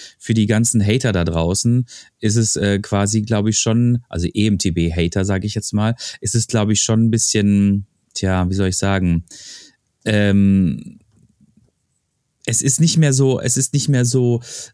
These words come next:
optisch, wie soll ich sagen, brachial, wie so diese, diese früheren E M T Bs, die wirklich mit den großen Motoren und dergleichen und, ähm,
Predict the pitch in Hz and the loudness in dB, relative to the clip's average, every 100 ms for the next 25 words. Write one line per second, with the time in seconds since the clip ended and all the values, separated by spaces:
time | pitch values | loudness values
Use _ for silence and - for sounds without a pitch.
0 | _ 120 123 - 143 120 - 117 113 110 | _ -6 -6 -2 0 0 0 -2 0 0
1 | 104 113 107 107 92 98 - 104 95 107 | 0 -2 0 0 0 -4 -4 -2 0 0
2 | 98 92 101 95 95 90 - 98 87 90 | 0 -2 -2 -2 -2 -2 -4 -4 -4 -4
3 | - 104 107 87 - 78 82 85 82 80 | -2 0 0 -2 -2 -2 -2 -2 -2 -2
4 | - 87 - 82 82 - 85 98 - 87 | -4 -6 -6 -6 -6 -6 -6 -6 -4 -6
5 | 80 92 98 98 98 101 - - - 90 | -6 -4 -4 0 -2 -2 -6 -14 -10 -4
6 | 92 95 95 101 92 - 87 87 - - | -2 -2 -2 0 -2 0 -2 -2 -8 -18
7 | - - 95 95 90 90 87 78 - | -20 -6 -2 2 2 2 2 0 -6